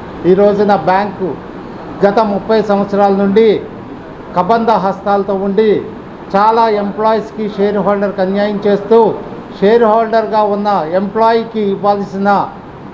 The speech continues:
ఏవైతే వాళ్ళకి రావాల్సిన రాయితీలు ఉన్నాయో అవి ఇవ్వకుండా, ఏదైతే బ్యాంకులో ఉన్న డబ్బుల్ని అక్రమంగా వాళ్ళు పక్కదారి పట్టిస్తూ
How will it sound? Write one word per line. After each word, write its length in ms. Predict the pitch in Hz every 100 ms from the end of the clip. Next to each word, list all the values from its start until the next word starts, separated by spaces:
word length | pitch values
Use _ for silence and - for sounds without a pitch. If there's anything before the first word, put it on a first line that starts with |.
| -
ఏవైతే 480 | 170 220 226 220 226
వాళ్ళకి 380 | 220 202 202 202
రావాల్సిన 840 | 190 202 220 214 202 202 202 160 - - - - - -
రాయితీలు 480 | 175 220 226 226 220
ఉన్నాయో 320 | 208 202 202
అవి 600 | 185 185 196 190 - 175
ఇవ్వకుండా, 720 | 185 202 202 214 202 220 208 - - - - - - - 170
ఏదైతే 720 | 214 233 233 240 240 214 175 - - - - - 127
బ్యాంకులో 460 | 185 233 240 233
ఉన్న 220 | 226 220
డబ్బుల్ని 640 | 208 196 185 226 226 226 190 - - -
అక్రమంగా 880 | 170 - 233 240 240 226 233 185 - - - - - -
వాళ్ళు 460 | 160 208 220 214 185 151 - - - - - - - -
పక్కదారి 460 | 196 247 247 240
పట్టిస్తూ 720 | 220 214 214 220 - 226 233